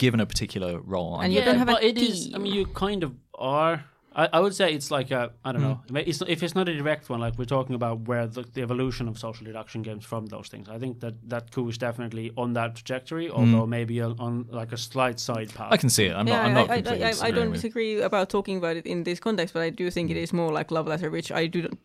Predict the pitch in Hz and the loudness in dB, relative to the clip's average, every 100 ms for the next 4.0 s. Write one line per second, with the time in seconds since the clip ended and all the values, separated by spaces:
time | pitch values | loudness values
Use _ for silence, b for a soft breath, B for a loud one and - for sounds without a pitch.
0 | - 180 165 165 - - - - - - | -2 0 0 -2 -6 -6 -6 -6 -6 -8
1 | - - - - - - - - - - | -8 -8 -8 -8 -8 -10 -10 -10 -12 -4
2 | 113 92 80 - - - - B B B | 0 0 -2 -6 -8 -8 -10 B B B
3 | - 175 175 180 180 - 165 160 196 | 0 2 2 -2 -2 -2 2 2 2